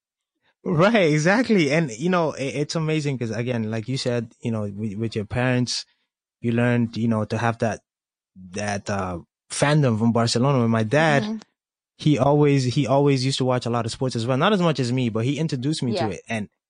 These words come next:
Speaker 1: my dad now, even now, 'cause he's very busy with his job, every time he calls me, he texts me, he's like, "Did you see what Messi just did?"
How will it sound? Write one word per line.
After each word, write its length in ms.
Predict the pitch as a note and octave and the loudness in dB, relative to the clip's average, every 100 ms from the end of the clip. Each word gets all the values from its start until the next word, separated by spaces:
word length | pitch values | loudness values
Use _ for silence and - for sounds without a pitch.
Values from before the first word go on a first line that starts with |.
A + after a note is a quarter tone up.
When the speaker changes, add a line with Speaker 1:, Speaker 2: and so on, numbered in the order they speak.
| _ _ - | _ _ -4
Speaker 1:
my 140 | B2+ | -2
dad 320 | C3+ D#3+ D#3 A#2 | 2 2 2 4
now, 260 | C#3 C3 A#2 | 4 4 2
even 220 | E3+ F#3+ | 4 4
now, 220 | F3 A#2+ | 4 2
'cause 140 | A#2+ | 0
he's 140 | B2+ D3 | -2 2
very 180 | D#3+ D#3 | 2 4
busy 240 | D#3+ D3 | 2 2
with 120 | C3+ B2 | 0 -2
his 140 | A2+ | -4
job, 240 | A#2 G#2 - - | -4 -4 -6 -4
every 240 | E3 F#3 | 0 2
time 300 | F#3 F3 E3 | 2 2 2
he 100 | D3+ | 0
calls 300 | - D3+ D#3 | 0 0 2
me, 100 | C#3 | 0
he 60 | B2 | -2
texts 260 | D3 C#3+ | -2 -2
me, 100 | A2 | -2
he's 140 | B2+ C#3+ | -2 -2
like, 120 | B2+ | -2
"Did 140 | G#2+ C3+ | -2 -2
you 60 | |
see 120 | F#3+ | 0
what 160 | B3 A3 | 0 2
Messi 300 | G#3+ A3+ G#3+ | 2 2 2
just 180 | A3 G#3+ | 2 4
did?" 200 | A#3 | 4